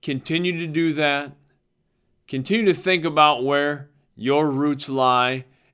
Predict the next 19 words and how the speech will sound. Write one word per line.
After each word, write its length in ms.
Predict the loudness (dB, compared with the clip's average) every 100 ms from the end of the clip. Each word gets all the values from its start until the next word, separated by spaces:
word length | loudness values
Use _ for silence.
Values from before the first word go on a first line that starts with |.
| -14
and 80 | -8
how 300 | 0 2 2
you 200 | -4 -6
can 240 | -6 -6
continue 560 | -6 -8 -8 -6 -4 -6
to 80 | -6
be 260 | -6 -6 -2
open 380 | -2 0 -4
and 120 | -6 -4
give 240 | -6 -4
yourself 880 | -4 -4 -6 -12 -14 -6 0 0 0
space 600 | -4 0 2 0 -4 -18 _ _ _ _ _ _ _
to 120 | -14 -12
keep 360 | -4 -4 -2
growing, 600 | 2 4 4 0 -6 -20 _ _ _ _ _ _
to 140 | -4
never 420 | 2 8 8 6 -2
stop 520 | -4 -2 -2 -2 -8
growing. 400 | -10 -8 -12